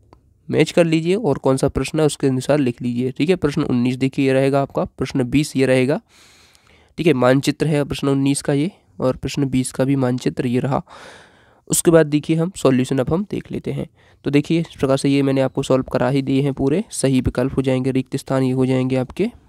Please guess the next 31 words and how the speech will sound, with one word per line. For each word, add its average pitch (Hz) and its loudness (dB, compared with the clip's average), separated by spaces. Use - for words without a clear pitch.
ठीक - -6
है, 156 2
सही 131 2
जोड़ियाँ 131 2
हो 131 2
जाएंगी, 127 0
ठीक - -12
है। 202 4
सब्सक्राइब 185 2
जरूर 127 0
करें, 123 -2
काफ़ी 143 0
लोग 170 0
वीडियो 151 0
देख 143 -2
लें 151 0
लेकिन 147 -2
सब्सक्राइब 135 -2
नहीं 139 0
कर 151 4
रहे 147 2
हैं, 151 0
इसलिए 143 -2
सब्सक्राइब 135 -4
जरूर 135 -2
करें 147 -4
क्योंकि 139 -2
इस - -6
प्रकार - -2
से 143 -4
आपकी 143 -2